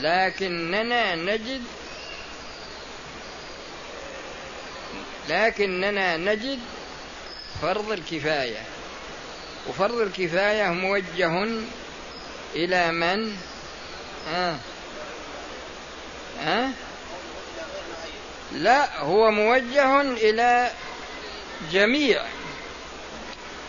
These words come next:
المختصين في، لأني أنا شرحت لكم فيما سبق فرض العين وفرض الكفاية.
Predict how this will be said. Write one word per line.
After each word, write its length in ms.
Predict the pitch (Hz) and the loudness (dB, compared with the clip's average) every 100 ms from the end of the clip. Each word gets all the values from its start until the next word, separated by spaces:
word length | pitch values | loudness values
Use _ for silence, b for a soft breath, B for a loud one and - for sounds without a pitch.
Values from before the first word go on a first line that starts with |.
| - | -4
المختصين 1160 | 160 170 214 - 214 190 - 262 285 165 113 120 - - - - - - - - - | 0 2 2 2 0 0 2 2 4 2 -2 -8 -10 -10 -12 -12 -12 -12 -12 -10 -4
في، 500 | 151 165 165 160 147 - - - - - - - - - - - - - - - - - - - - - - - 123 | 0 2 2 0 -2 -4 -12 -12 -12 -12 -10 -10 -10 -10 -10 -12 -12 -12 -12 -12 -12 -12 -12 -12 -12 -12 -14 -10 -6
لأني 440 | 143 175 185 190 | -2 0 0 0
أنا 180 | 196 185 | 0 2
شرحت 420 | 180 190 233 - | 2 2 0 0
لكم 320 | 208 202 196 | -2 0 -2
فيما 360 | 165 190 180 170 | 0 0 2 2
سبق 360 | 151 208 190 175 147 | 0 0 2 0 0
فرض 260 | 175 185 170 | 0 0 0
العين 500 | 165 151 190 208 196 | 0 0 0 0 0
وفرض 360 | 170 190 180 | 0 2 0
الكفاية. 760 | 170 156 156 143 170 160 131 | -2 -2 -4 2 4 4 2